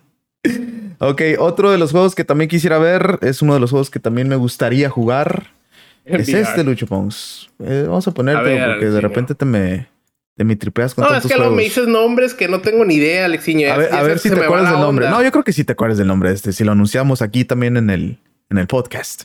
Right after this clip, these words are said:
Speaker 2: Puta.
Speaker 1: No, no
Speaker 2: No
Speaker 1: lo
Speaker 2: sé,
Speaker 1: hayas.
Speaker 2: ve, ve, no lo hallo, veo un señor así,
Speaker 1: A ver,
Speaker 2: como
Speaker 1: vamos a irnos poquito más
Speaker 2: viejito.
Speaker 1: adelante, donde se vean
Speaker 2: Sí,
Speaker 1: los
Speaker 2: pues, bríncale más.
Speaker 1: personajes.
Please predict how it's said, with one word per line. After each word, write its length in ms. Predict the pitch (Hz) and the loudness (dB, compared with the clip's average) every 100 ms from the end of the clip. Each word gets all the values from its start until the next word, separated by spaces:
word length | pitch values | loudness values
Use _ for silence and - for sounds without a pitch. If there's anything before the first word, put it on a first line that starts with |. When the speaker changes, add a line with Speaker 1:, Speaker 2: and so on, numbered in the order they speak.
| - | -16
Speaker 2:
Puta. 840 | - 180 147 104 - - - - - - - _ | -4 -2 -2 -4 -10 -18 -16 -16 -18 -20 -20 _
Speaker 1:
No, 300 | 117 127 110 104 | -2 -2 -2 -2
no 120 | 120 | 0
Speaker 2:
No 60 | 127 | 0
Speaker 1:
lo 60 | |
Speaker 2:
sé, 40 | 131 | 0
Speaker 1:
hayas. 240 | 135 107 | 0 0
Speaker 2:
ve, 160 | 151 156 - | 0 -2 -6
ve, 160 | - - - - _ | -8 -8 -16 -20 _
no 200 | 170 185 | -2 2
lo 140 | 220 | 2
hallo, 320 | 160 190 226 196 | 2 0 0 2
veo 120 | 196 | 0
un 60 | 190 | 0
señor 440 | 226 180 156 190 | 0 2 2 2
así, 400 | 170 180 180 165 - _ _ | 0 -2 -4 -6 -12 _ _
Speaker 1:
A 60 | - 120 | 0 2
ver, 120 | 127 | 2
Speaker 2:
como 80 | 127 | 2
Speaker 1:
vamos 160 | 131 | 0
a 160 | 139 127 | 2 2
irnos 220 | 123 131 | 2 -2
poquito 320 | 131 123 127 135 | -4 -6 -4 -2
más 160 | 127 127 | -2 0
Speaker 2:
viejito. 240 | 123 123 | 2 2
Speaker 1:
adelante, 760 | 139 151 156 151 151 156 156 | 0 0 -2 -2 0 2 4
donde 260 | 156 127 110 | 2 0 -4
se 100 | 113 | -4
vean 120 | 110 | 0
Speaker 2:
Sí, 80 | 220 | 0
Speaker 1:
los 80 | 214 | 0
Speaker 2:
pues, 160 | 156 147 | 0 0
bríncale 320 | 156 - 180 | 0 0 0
más. 200 | 151 147 | 0 0
Speaker 1:
personajes. 600 | 151 151 151 151 151 151 | 2 4 4 2 -2 -12